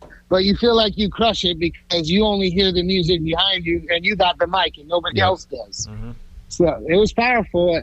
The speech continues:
Speaker 1: you know, but it was
Speaker 3: That's awesome, man.
Speaker 1: kind of short,
Speaker 3: Honestly.
Speaker 1: short-lived when your whole crew has kids.
Speaker 2: Yeah, so then
Speaker 1: Yeah.
Speaker 2: that, what, that transitioned into what? You and, uh, a bunch of your
Speaker 1: Brew.
Speaker 2: buddies from the band,
Speaker 1: Yeah.
Speaker 2: in, what, Brew and Beer now?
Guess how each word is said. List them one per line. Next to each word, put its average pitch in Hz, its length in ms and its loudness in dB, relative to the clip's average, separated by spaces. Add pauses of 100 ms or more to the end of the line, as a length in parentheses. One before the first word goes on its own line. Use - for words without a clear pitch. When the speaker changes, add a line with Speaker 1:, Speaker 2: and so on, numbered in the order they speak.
(120)
Speaker 1:
you 180 160 2
know, 175 180 2
but 170 160 2
it 170 140 2
was 160 260 -4
Speaker 3:
That's 92 180 -16
awesome, 85 340 -14
man. - 100 -14
Speaker 1:
kind 214 200 2
of 202 100 2
short, 226 420 2
Speaker 3:
Honestly. - 80 -12
Speaker 1:
short-lived 196 1040 2
when 185 400 2
your 175 560 2
whole 185 720 2 (220)
crew 180 400 4
has 165 320 0
kids. 135 460 -4 (640)
Speaker 2:
Yeah, 127 280 2
so 113 200 -2
then 113 180 4
Speaker 1:
Yeah. - 200 4
Speaker 2:
that, 127 240 4
what, 120 300 0
that 117 180 2
transitioned 113 880 0
into 110 300 0
what? 107 360 0
You 110 500 2
and, 104 200 2
uh, 98 260 2
a - 60 -4
bunch 104 280 2
of 123 60 -2
your 180 120 6
Speaker 1:
Brew. 226 140 6
Speaker 2:
buddies 104 440 2
from 110 360 2
the 98 80 0
band, 104 680 2
Speaker 1:
Yeah. 110 80 -4
Speaker 2:
in, 113 60 -2
what, 107 300 0
Brew 107 180 4
and 101 120 2
Beer 107 300 2
now? 80 280 -8